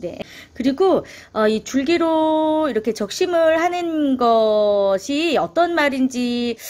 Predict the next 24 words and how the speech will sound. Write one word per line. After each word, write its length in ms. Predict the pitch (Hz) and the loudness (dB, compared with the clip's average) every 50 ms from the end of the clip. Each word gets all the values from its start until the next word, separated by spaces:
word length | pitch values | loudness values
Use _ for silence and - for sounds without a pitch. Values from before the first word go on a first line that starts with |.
| - - _ | -18 -18 _
잘 220 | - - 226 220 | -6 -2 -2 0
이해가 340 | 202 208 254 277 269 254 185 | 2 2 2 4 4 2 2
안 180 | 185 214 247 | 2 0 0
가시는 580 | 262 339 339 330 330 330 - 320 294 294 285 254 | 2 4 4 4 2 0 -4 -4 -2 -2 -2 0
분들이 560 | 247 262 254 254 254 262 254 254 226 247 240 | 0 0 0 0 0 0 -2 -2 -2 -4 -4
좀 140 | 254 277 254 | -2 -4 -2
계실 280 | - 226 233 - 254 - | -2 -2 -4 -4 -2 -4
것 80 | 302 | 0
같아서 560 | 247 220 - 226 220 220 349 359 339 330 254 | 0 0 0 0 0 0 2 2 2 2 0
영상이 420 | 190 185 202 - - 269 254 247 247 | -2 -4 -6 -4 -4 -2 -2 -2 -2
조금 300 | 311 320 - 302 294 254 | -4 -6 -4 -4 -2 -2
더 160 | 247 233 220 | -2 -4 -4
재미있으시라고 1300 | - - 202 233 254 294 294 285 277 262 247 262 - - 277 269 262 254 240 - 277 233 220 208 208 196 | -4 -4 -2 0 0 2 2 2 2 0 -2 -4 -6 -6 -2 0 0 -2 -2 -2 0 0 0 0 -2 -4
제가 520 | - 202 185 202 190 202 220 233 208 - - - - - - _ | -6 -4 -2 0 2 2 2 2 0 0 -4 -16 -20 -20 -12 _
예를 300 | 214 220 254 277 330 311 | 4 4 4 4 2 2
들어서 320 | 254 233 220 196 190 190 | 2 2 0 0 -4 -6
보여드릴게요. 880 | 165 196 220 233 220 196 185 170 - 180 170 165 165 165 175 180 170 - - - - - - _ | -2 0 0 0 0 -2 -8 -8 -6 -6 -6 -4 -2 -2 -2 -2 -2 -4 -8 -16 -20 -20 -18 _
멘도사인데요. 1120 | - 220 262 320 320 359 349 - 330 302 302 277 262 277 269 285 330 359 330 269 202 180 | 4 4 4 4 4 0 2 2 2 2 4 2 2 4 4 4 4 4 2 0 0 -2
워낙 320 | 196 214 233 233 233 233 | -2 -4 -2 -2 -2 -2
이렇게 300 | 226 196 190 196 - 208 | -2 -2 -4 -6 -8 -10
줄기를 540 | 196 - - 240 240 233 262 233 233 240 226 | -10 -8 -8 -6 -4 -4 -2 -2 -2 -2 -4
길게 400 | - - 220 233 220 247 226 226 | -4 -8 -8 -2 0 0 0 2
뻗어나가는 720 | - 339 349 370 359 311 240 196 185 214 214 208 208 190 180 | 2 2 2 2 2 2 2 2 0 0 -2 -2 -2 -4 -2
아이들이에요. 720 | 160 175 202 196 240 226 185 180 170 160 165 170 196 208 | -2 -2 -2 -2 -2 -4 -2 -4 -6 -4 -4 -2 -2 -2